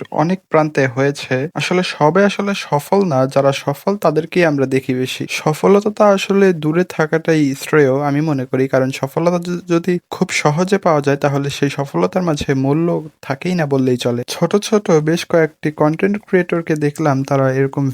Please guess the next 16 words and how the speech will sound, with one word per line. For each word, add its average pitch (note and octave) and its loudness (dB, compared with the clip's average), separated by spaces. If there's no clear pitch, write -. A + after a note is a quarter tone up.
ভিডিও D#3+ 2
করছে, D3+ -4
কিন্তু C#3 -4
তাদের C3 0
মধ্যে C3 -4
সফলতা C3+ -4
কম। A#2+ -4
আসল C#3 -4
সফলতা C#3+ -4
পেয়েছে D3 0
হচ্ছে E3 -2
বিসমিল্লাহ D#3 0
এগ্রো, A#2+ 0
যেটা C#3+ -2
আমার F3 -2
অনেক F3 -4